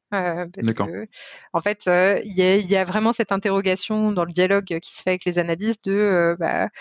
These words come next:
Speaker 1: justement, que, est-ce que j'ai bien compris, euh, la demande ? Qu'est-ce,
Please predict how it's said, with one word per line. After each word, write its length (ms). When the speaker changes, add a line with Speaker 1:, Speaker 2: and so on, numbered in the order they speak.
Speaker 1:
justement, 460
que, 400
est-ce 160
que 100
j'ai 100
bien 160
compris, 540
euh, 140
la 120
demande ? 800
Qu'est-ce, 260